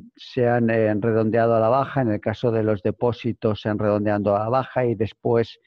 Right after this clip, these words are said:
lo que es propiamente la actividad de movimiento de la grúa, tanto en arrastre como en depósitos, pues se han modificado ligeramente. Han pasado de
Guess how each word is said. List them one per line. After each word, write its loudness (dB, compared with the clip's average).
lo 0
que -2
es -4
propiamente 0
la 0
actividad 0
de 2
movimiento 0
de 2
la 0
grúa, 2
tanto -2
en 0
arrastre -4
como -4
en -2
depósitos, -4
pues -4
se -4
han -2
modificado -2
ligeramente. -4
Han -6
pasado -4
de -4